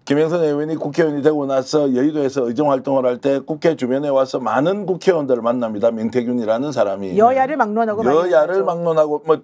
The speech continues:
Speaker 1: 다, 절대 다수는 이제 국힘 의원들이고요. 그 만나는 과정에서 잘 모르는 중진 정치인이 있을 거 아닙니까? "저를 아직 잘 모르시나요?" 이런 이야기를 할 정도로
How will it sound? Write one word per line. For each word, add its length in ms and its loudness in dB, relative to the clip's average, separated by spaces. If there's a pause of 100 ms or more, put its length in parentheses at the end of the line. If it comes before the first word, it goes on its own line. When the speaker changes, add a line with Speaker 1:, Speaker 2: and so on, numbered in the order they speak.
(180)
Speaker 1:
다, 240 2
절대 300 2
다수는 460 2
이제 120 0
국힘 340 -2
의원들이고요. 960 -2 (300)
그 100 0
만나는 400 0
과정에서 760 0 (320)
잘 180 4
모르는 500 0
중진 320 -2
정치인이 320 -2
있을 200 -2
거 100 -4
아닙니까? 500 -2 (880)
"저를 280 2
아직 200 -4
잘 180 2
모르시나요?" 760 -2 (100)
이런 320 2
이야기를 680 2
할 200 0
정도로 640 0